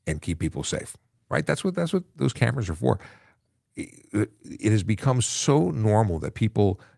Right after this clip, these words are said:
disregard the law when it comes to traffic safety that they see fit to damage the, the box. It's really disgusting. Uh, best thing to do is, is simply call three one one if you're in the city of Toronto, for instance, uh, and they'll get a crew out and they'll clean it off and they'll keep taking pictures.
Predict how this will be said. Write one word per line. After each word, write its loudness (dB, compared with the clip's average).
disregard 2
the -2
law 0
when -12
it -10
comes -4
to -18
traffic -4
safety -4
that -6
they 0
see 0
fit -10
to -6
damage -6
the, -8
the -8
box. -2
It's -4
really 0
disgusting. -2
Uh, 2
best 4
thing 0
to 2
do 2
is, -2
is -6
simply -2
call -2
three -2
one -2
one -4
if -14
you're 0
in -4
the -4
city -2
of -6
Toronto, -2
for -6
instance, -8
uh, -2
and -8
they'll -2
get 2
a 0
crew 0
out 4
and -8
they'll -4
clean -4
it -2
off -4
and -6
they'll -2
keep -8
taking -2
pictures. -4